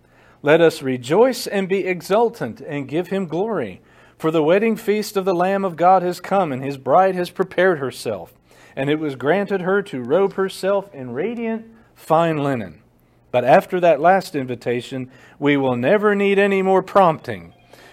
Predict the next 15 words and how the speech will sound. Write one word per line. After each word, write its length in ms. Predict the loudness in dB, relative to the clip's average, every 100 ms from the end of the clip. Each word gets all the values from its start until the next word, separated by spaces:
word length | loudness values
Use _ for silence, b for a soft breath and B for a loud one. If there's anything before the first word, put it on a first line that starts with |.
| B
to 160 | -6 -4
sing 440 | 0 2 2 -2
and 240 | -2 -2
give 200 | 2 0
heartfelt 560 | 2 2 2 0 -2 0
glory 340 | 0 0 0
to 220 | -4 -4 0
our 120 | 0
great 360 | 0 -2 -2
God, 440 | 0 2 2 -4 -16 b b b
Father, 640 | -2 2 2 2 -4 -6 b b _
Son, 560 | -8 -6 -4 -6 -10 _ _ _
and 160 | -12 -10
Holy 300 | -4 -4 -4
Spirit. 560 | -10 -8 -4 -4 -8